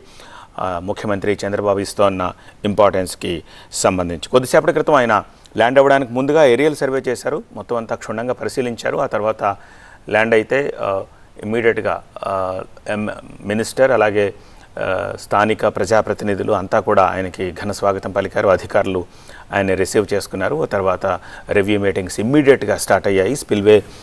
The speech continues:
ఆ, కి సంబంధించి అలాగే పోలవరం, ఆ, హిల్ వ్యూ దగ్గర నుంచి,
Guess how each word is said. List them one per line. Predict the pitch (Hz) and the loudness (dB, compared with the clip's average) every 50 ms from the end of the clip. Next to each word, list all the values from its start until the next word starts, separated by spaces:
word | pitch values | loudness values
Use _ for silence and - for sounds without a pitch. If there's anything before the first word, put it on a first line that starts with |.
| - - - - - - | -20 -20 -20 -20 -10 -2
ఆ, | - 107 107 107 101 | 2 4 6 6 6
కి | 98 - | 4 2
సంబంధించి | - 101 101 107 104 104 104 95 - - 131 | 0 0 2 2 0 0 -2 -2 0 0 2
అలాగే | 110 98 98 98 104 | 2 2 2 0 0
పోలవరం, | 95 - 113 101 98 98 101 101 98 95 - - - - - - - - - | 0 0 0 2 2 2 2 0 -2 -4 -8 -14 -20 -20 -20 -20 -8 -2 2
ఆ, | 107 104 | 2 4
హిల్ | 98 90 104 107 | 4 2 2 2
వ్యూ | 107 117 120 113 | 2 4 4 6
దగ్గర | 110 107 95 110 | 6 6 6 4
నుంచి, | 104 104 98 90 - 127 113 107 101 | 2 2 0 -2 -2 0 0 0 -2